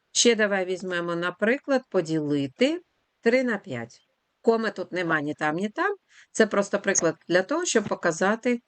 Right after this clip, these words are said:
ділення в стовпчик меншого числа на більше. Три на п'ять не ділиться, отже, в часті ми пишемо нуль цілих. Якщо менше на більше ділимо, одразу нуль цілих. А це означає, що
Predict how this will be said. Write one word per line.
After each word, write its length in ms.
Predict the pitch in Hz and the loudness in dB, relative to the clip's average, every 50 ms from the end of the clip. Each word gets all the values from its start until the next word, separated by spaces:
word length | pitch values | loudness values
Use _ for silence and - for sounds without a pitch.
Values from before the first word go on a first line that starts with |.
| _ _ - | _ _ -8
ділення 520 | - 156 185 196 185 175 175 165 165 160 | -2 2 4 4 4 4 2 2 0 -2
в 60 | 151 | -4
стовпчик 600 | - - - - 202 208 - - - 247 - - | -6 -6 -2 -2 -2 -2 -2 -4 -6 -6 -6 -4
меншого 480 | - 175 180 175 180 190 - - 214 202 | 0 2 2 2 2 0 -2 -2 -2 -4
числа 360 | 196 - 202 202 - 190 180 | -4 -4 -6 -2 0 0 0
на 140 | 170 185 196 | 2 0 -2
більше. 540 | 190 - 147 123 - - - - 117 - - - _ _ _ _ _ _ _ _ _ | -4 -4 -4 -4 -4 -6 -8 -8 -8 -8 -10 -12 _ _ _ _ _ _ _ _ _
Три 180 | 247 277 339 | 0 0 2
на 120 | 349 330 247 | 0 0 0
п'ять 240 | - 247 240 226 - | 0 0 -2 0 -2
не 80 | 220 | -4
ділиться, 540 | 196 151 165 170 165 170 165 - - 185 - - | -2 -2 -2 -2 -2 -2 -2 -2 -4 -4 -2 0
отже, 380 | 214 226 220 202 - - 160 | 0 0 0 0 0 -2 -2
в 100 | 143 - | -4 -2
часті 480 | _ - - 202 185 190 190 - - 202 | _ 0 2 2 2 2 0 -4 -6 -6
ми 100 | 190 175 | -6 -4
пишемо 360 | 170 - 180 - - 175 170 | -4 -4 -4 -2 -2 0 0
нуль 140 | 170 170 151 | 0 0 -2
цілих. 480 | 127 - - - 117 107 107 117 - _ _ _ _ - - _ _ _ _ | -4 -4 -4 -4 -4 -4 -4 -8 -12 _ _ _ _ -20 -20 _ _ _ _
Якщо 360 | - 165 160 - - 196 180 | -2 0 0 2 2 2 4
менше 480 | 185 202 202 180 151 135 - - - 147 | 4 2 2 2 0 -2 -4 -8 -6 -4
на 140 | 156 160 | -4 -4
більше 380 | 156 135 143 131 123 - - 165 | -4 -4 -4 -4 -4 -6 -6 -8
ділимо, 360 | 165 - 277 359 403 330 240 | -6 -6 -6 -4 -2 0 0
одразу 380 | - - - 214 220 208 208 170 | 0 2 2 0 0 0 -2 -4
нуль 160 | 156 160 170 | -4 -4 -4
цілих. 400 | 165 - - 131 113 98 104 117 - _ _ _ _ - _ _ _ _ _ - - - - - | -6 -8 -6 -6 -6 -6 -8 -10 -14 _ _ _ _ -20 _ _ _ _ _ -20 -18 -18 -10 -4
А 100 | - 196 | -2 0
це 200 | 202 - 294 320 | 2 2 2 2
означає, 540 | 320 - 269 247 233 - - 240 240 240 233 | 0 -2 -2 -2 -2 0 0 0 0 -2 -2
що 640 | - - - - 226 202 196 190 190 190 196 196 | -4 -6 -4 -4 -2 -2 0 0 0 0 -2 -4